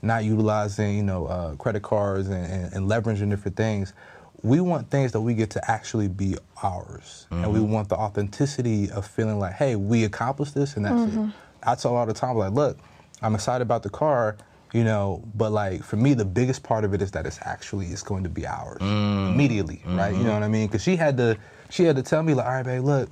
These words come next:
Speaker 1: I know you wanted to just go in there outright
Speaker 3: Mm-hmm.
Speaker 1: buy it, but, like, it'll be gone if we do that, if we finish saving up and we don't know if we'll find it again. You gotta remember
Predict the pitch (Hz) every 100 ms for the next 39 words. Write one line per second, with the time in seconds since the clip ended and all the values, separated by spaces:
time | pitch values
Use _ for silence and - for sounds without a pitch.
0 | - - _ _ _ - - 117 113 127
1 | 131 131 - - - 113 120 117 113 113
2 | - 113 120 123 113 110 117 117 117 107
3 | 117 120 104 110 110 104 104 113 101 110
4 | 120 120 107 110 107 151 131 110 95 104
5 | 113 101 113 - 101 101 147 160 123 110
6 | 110 113 110 107 104 - 135 147 127 120
7 | 113 110 - - - - _ - 135 139
8 | 127 117 113 143 156 120 101